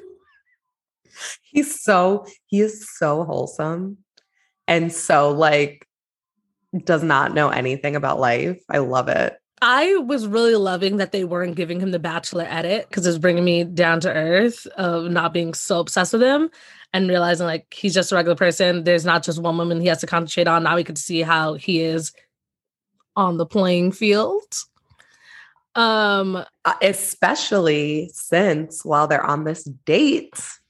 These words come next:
Speaker 1: the Islanders find out,
Speaker 2: <laughs>
Speaker 1: Islanders, I'm calling, like, we're on, like, Love Island.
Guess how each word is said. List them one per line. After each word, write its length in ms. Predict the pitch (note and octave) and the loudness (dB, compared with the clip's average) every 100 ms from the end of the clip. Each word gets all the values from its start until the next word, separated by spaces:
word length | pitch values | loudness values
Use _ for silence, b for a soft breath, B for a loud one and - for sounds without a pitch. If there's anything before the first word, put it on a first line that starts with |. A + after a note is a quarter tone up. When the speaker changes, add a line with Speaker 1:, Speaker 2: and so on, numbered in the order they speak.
| _ b b b - | _ b b b -12
Speaker 1:
the 240 | C#3 D3 | -6 -2
Islanders 880 | - C#3+ A3 C4+ A#3 F3+ E3 D#3+ D#3+ | 2 4 4 2 2 2 2 2 -4
find 360 | - D3+ D#3 F3 | -2 -2 0 0
out, 440 | A#3+ G3 F3+ - C5 - | 0 0 2 2 0 0
Speaker 2:
<laughs> 180 | C5 C#5+ | 0 2
Speaker 1:
Islanders, 680 | C#3 D3 - - B4 - C5 - - | 2 2 2 2 2 0 -2 -4 -6
I'm 80 | A#3 | 0
calling, 320 | A#3 G3+ G3 | 2 2 2
like, 180 | G3+ G#3 | 2 2
we're 120 | A3 | 2
on, 200 | G#3 G#3 | 4 4
like, 180 | F#3+ F3 | 2 2
Love 240 | F3 D#3 | 2 2
Island. 520 | C#3+ C#3+ - G3 B3+ | 2 2 -2 -4 -6